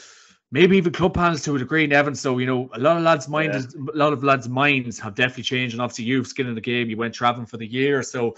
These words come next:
Speaker 1: it's a, it's a different kettle of fish these days.
Speaker 2: Yeah, no, that's it. Like, look, at, I came home. It was,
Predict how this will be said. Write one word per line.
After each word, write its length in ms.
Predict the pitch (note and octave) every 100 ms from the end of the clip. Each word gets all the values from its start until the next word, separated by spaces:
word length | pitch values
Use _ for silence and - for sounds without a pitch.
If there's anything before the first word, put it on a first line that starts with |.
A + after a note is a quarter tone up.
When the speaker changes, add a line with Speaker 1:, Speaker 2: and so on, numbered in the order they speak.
| - - - - _
Speaker 1:
it's 240 | A#2+ - B2+
a, 180 | B2 B2
it's 160 | B2+ -
a 80 | A2+
different 360 | E3+ D#3+ D#3
kettle 200 | C3+ D3
of 60 | C3
fish 160 | D3 C#3+
these 120 | A2+
days. 200 | G#2 - _ _ _ _ -
Speaker 2:
Yeah, 460 | A#2+ B2+ B2 G#2 F#2
no, 280 | A#2 A2+ G#2+
that's 240 | C#3 -
it. 120 | B2
Like, 160 | A#2 F#2+
look, 120 | G#2
at, 80 | A#2
I 120 | A#2+ A#2
came 160 | A2+
home. 320 | A2 A2+ A2
It 80 | G#2+
was, 260 | G2 F2